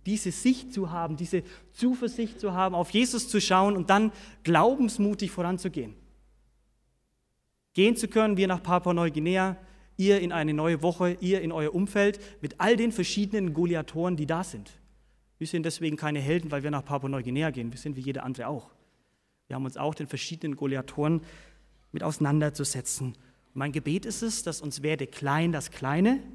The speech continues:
und groß das Groß erscheine. Bei den Goliathoren geht's immer genau andersrum. Die wollen uns so groß erscheinen. Und wir fühlen uns klein. Aber auf das wir Christus gucken, der größer ist, der stärker ist und der das Böse dem Bösen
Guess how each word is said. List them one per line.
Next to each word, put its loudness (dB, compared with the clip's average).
und -4
groß 2
das -6
Groß 0
erscheine. -6
Bei -10
den -8
Goliathoren -2
geht's -4
immer -4
genau -4
andersrum. -6
Die -8
wollen -6
uns -6
so -8
groß -6
erscheinen. -10
Und -8
wir -2
fühlen -4
uns -8
klein. -4
Aber -6
auf -10
das -10
wir -4
Christus -6
gucken, -8
der -6
größer 0
ist, -6
der -4
stärker -2
ist -2
und 0
der 0
das -10
Böse -6
dem -8
Bösen -4